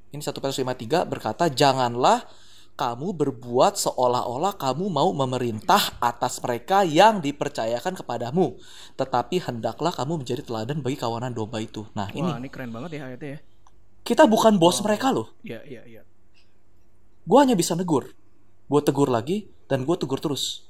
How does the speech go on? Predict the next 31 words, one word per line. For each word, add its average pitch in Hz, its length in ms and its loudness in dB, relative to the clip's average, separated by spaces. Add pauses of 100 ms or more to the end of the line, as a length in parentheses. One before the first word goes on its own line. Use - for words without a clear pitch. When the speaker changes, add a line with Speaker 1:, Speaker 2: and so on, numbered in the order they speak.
Speaker 1:
Tapi 131 200 -4
gua 190 120 2
selalu 147 260 2
ngomong 131 240 -4
sama 131 180 -4
mereka 123 260 -6
ujungnya 139 380 -2
apa. 104 260 -10
Tapi 156 200 -6
terserah. 196 420 -4 (680)
Gua 139 140 -2
bukan 135 220 0
siapa-siapa 123 580 -4
lu. 151 200 -8 (1120)
Lu 151 100 -2
masih 165 220 -2
mau 123 120 -6
ngelanjutin? 113 600 -6 (880)
Silakan. 131 480 -10 (560)
Tapi - 240 -6
suatu 135 340 -2
hari, 131 440 4 (340)
gua 147 160 -4
ngomong 143 140 -2
gini 135 140 -2
selalu. 113 280 -4 (460)
Suatu 120 280 -6
hari 143 220 -4
jangan 127 320 -4
nyalain 117 340 -6
Tuhan. 92 380 -10